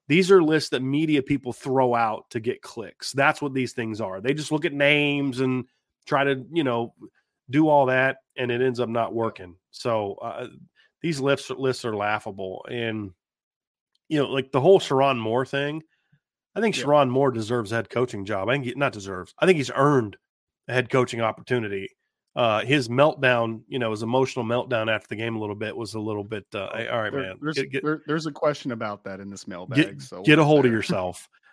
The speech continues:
Speaker 1: Uh,
Speaker 2: <laughs> Right.
Speaker 1: but, uh, I mean, w-, the job he's done as a coach and then keeping that team together on Saturday and some of the changes, the adjustments he made in game were like, "Wow, that was, that was really good." But a guy like him only gets a head coaching job at a place like A and M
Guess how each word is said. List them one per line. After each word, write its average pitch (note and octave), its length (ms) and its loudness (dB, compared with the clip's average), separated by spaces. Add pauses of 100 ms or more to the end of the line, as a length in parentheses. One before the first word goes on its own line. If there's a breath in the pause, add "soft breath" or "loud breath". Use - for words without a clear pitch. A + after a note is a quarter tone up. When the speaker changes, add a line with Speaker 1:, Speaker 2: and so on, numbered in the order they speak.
(160 soft breath)
Speaker 1:
Uh, A2+ 360 4
Speaker 2:
<laughs> - 40 -12
Right. B2 120 -10
Speaker 1:
but, B2+ 320 2
uh, A2 360 6 (160)
I D3 60 -4
mean, D#3 240 6
w-, C#3+ 200 -8
the D3+ 120 2
job D#3+ 280 6
he's C#3 120 0
done D3+ 160 4
as A#2 120 2
a G#2 60 -2
coach - 680 0 (100)
and A#2+ 240 -4
then A2+ 140 -2
keeping E3 340 0
that C#3+ 200 0
team D3+ 220 0
together C3+ 280 0
on B2+ 140 -2
Saturday C3+ 500 -2
and B2 100 -4
some D#3+ 120 -4
of D3+ 40 -4
the B2+ 80 -4
changes, C3 560 -4
the B2+ 60 -6
adjustments B2+ 440 -4
he C#3+ 120 -4
made B2+ 240 2
in B2 120 -2
game B2+ 440 -2
were A2+ 120 -2
like, G#2+ 280 -4
"Wow, A#2+ 240 -2
that A#2 100 -4
was, - 280 -10
that A#2 80 -8
was A2 180 -6
really G#2 180 -6
good." A#2 240 -4 (920)
But C#3+ 120 8
a C3+ 60 8
guy E3 180 6
like E3+ 220 8
him F3 220 4
only C3 200 4
gets B2 200 0
a A#2+ 60 0
head C3 180 -2
coaching B2+ 320 0
job A2 420 0
at A#2+ 80 -6
a A2+ 60 -2
place B2+ 300 0
like B2 160 0
A B2+ 140 2
and A#2 100 0
M D#3+ 280 0